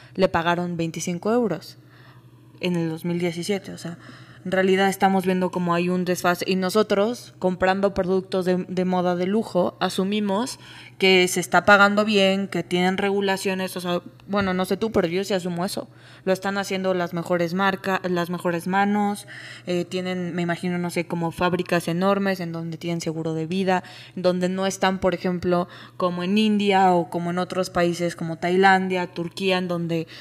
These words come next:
vemos que se queman estas fábricas enormes, cuando en realidad, bueno, sí, tal vez no trabajan en una fábrica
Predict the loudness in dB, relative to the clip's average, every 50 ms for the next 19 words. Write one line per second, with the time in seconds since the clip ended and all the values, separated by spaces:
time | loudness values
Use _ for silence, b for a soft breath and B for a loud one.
0 | B B 0 4 4 4 4 2 -2 -4 -4 -4 -4 -4 -2 -6 -8 -2 0 0
1 | 0 0 0 -2 -2 -2 -4 -4 -6 -6 -6 -6 -8 -6 -4 -2 0 0 -2 -2
2 | -2 -2 -2 0 0 0 0 0 0 0 -2 -2 -4 -2 -2 0 0 0 0 0
3 | 0 0 0 2 2 0 0 -2 -2 -4 -4 -6 -6 -6 -6 -4 -2 -2 -2 -2
4 | -2 -2 -4 -6 -4 -4 -6 -4 -4 -4 -4 -4 -4 -4 -6 -2 0 0 0 0
5 | 0 -2 -2 -2 -2 -4